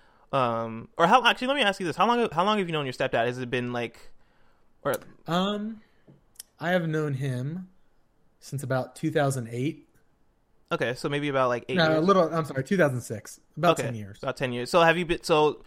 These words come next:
Speaker 1: for those ten years, have you always been, have you always talked with your stepdad about video games? Has that been a thing growing up with him? Or
Speaker 2: Yeah, yeah. Uh, funny story, you know, my mom and him actually, they, they knew each other in high school and reconnected through, you know,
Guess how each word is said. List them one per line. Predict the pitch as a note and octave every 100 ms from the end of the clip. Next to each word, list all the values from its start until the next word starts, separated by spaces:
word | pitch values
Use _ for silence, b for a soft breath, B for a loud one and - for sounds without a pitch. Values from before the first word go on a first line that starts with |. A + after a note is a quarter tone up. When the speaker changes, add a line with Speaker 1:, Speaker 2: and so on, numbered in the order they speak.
| b
Speaker 1:
for | -
those | F3+
ten | - D#3
years, | D3+ C#3
have | C#3
you | C#3
always | C3+ C3+
been, | C#3+ C#3 C3+
have | C#3 C3+
you | C3+
always | C3+
talked | - C3 -
with | C#3 C3+
your | B2+ B2+ B2+ b b
stepdad | - C#3 C3+ B2+
about | B2+ B2
video | C3 B2+
games? | B2 B2+ B2+
Has | C3
that | B2+ B2
been | B2
a |
thing | A#2+ A#2+ B2 B2
growing | B2+ B2+ B2
up | -
with | C3 C3+
him? |
Or | B2
Speaker 2:
Yeah, | D3 F#3+ C#3 B2+
yeah. | D3+ D#3+ C#3+ B2+
Uh, | C#3+ C#3+ C#3
funny | C#3 - F3+
story, | D#3 - D#3+ D3 B2+
you |
know, | C3 C3 C#3 b b b b -
my | D3+
mom | D3+ D#3+
and | D#3+
him | C#3+ C3+
actually, | C3+ C#3 D3 C3+ C3
they, | B2 C#3
they | C3+
knew | C#3+ E3
each | D#3
other | D3
in | A#2+
high | A2+ C#3
school | C#3+ A2+ A2+
and | A2
reconnected | B2 B2+ B2 A#2+ A#2 A2
through, | A#2 A2
you | A2
know, | G#2+ G#2